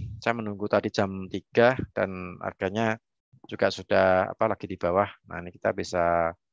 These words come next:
coba manfaatkan di s-, lima belas, buy stop di lima belas ribu delapan ratus dua puluh dua. Target di s-, enam belas ribu kosong tujuh sembilan untuk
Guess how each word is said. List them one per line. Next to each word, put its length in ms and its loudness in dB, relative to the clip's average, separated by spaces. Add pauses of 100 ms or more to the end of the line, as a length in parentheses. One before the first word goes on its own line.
(580)
coba 160 -2
manfaatkan 720 -2
di 560 -4 (160)
s-, 560 -8
lima 240 2
belas, 640 0 (800)
buy 160 2
stop 240 2
di 240 0
lima 320 0
belas 240 -2
ribu 400 0
delapan 320 2
ratus 560 -2 (480)
dua 240 6
puluh 160 -2
dua. 320 -4 (1400)
Target 480 2
di 160 0
s-, 400 -4
enam 160 2
belas 240 2
ribu 240 -2
kosong 400 0 (480)
tujuh 160 -2
sembilan 480 0 (160)
untuk 80 -14